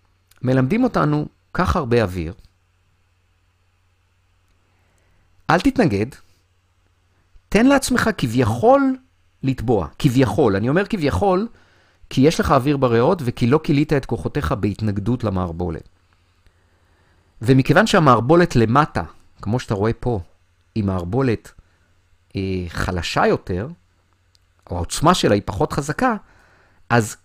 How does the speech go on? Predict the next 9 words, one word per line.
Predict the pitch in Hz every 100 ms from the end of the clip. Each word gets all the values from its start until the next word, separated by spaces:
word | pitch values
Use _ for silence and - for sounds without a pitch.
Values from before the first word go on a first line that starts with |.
| -
כשאנחנו | 107 110 120
מגיעים | 98 123 175
למטה, | 165 107 151 233 - 151 156 - _ -
אנחנו | 107 107 113
יכולים | 104 - 110 139 175 165 170 -
לשבור | 107 101 101 120 113
הצידה. | - - 131 107 87 - _ _ _ _ _ -
יש | -
לנו | 165 160 143